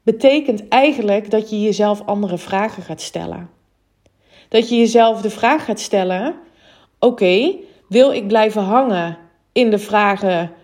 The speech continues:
hoe moet dat dan? Kan ik dit wel? Ehm, wat zullen anderen van me denken? Of maak ik de keuze om erop te vertrouwen dat op het moment dat ik me goed voel, de weerstand loslaat,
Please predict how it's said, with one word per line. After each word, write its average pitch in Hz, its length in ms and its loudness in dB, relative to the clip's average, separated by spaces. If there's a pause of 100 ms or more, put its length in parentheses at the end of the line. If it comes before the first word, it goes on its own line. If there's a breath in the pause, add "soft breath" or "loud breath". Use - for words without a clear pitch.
(140 soft breath)
hoe 214 180 0
moet 208 220 2
dat 190 140 0
dan? 180 420 0
Kan 202 200 2
ik 180 140 -2
dit 170 160 0
wel? 170 500 0 (440 loud breath)
Ehm, 180 440 -8
wat 208 260 2
zullen 202 280 0
anderen 262 360 0
van 262 140 -2
me 254 80 0
denken? 247 340 -2 (100)
Of 415 280 4
maak 320 180 2
ik 269 120 -2
de 262 100 -4
keuze 254 600 0 (2250 soft breath)
om 269 180 4
erop 254 220 2
te 226 100 -8
vertrouwen 285 720 0
dat 247 160 0
op 220 120 -2
het 220 120 -2
moment 226 340 0
dat 254 120 0
ik 233 100 -2
me 226 100 -2
goed 247 260 -2
voel, 208 600 -8 (200)
de 202 120 -2
weerstand 269 480 2
loslaat, 202 760 -2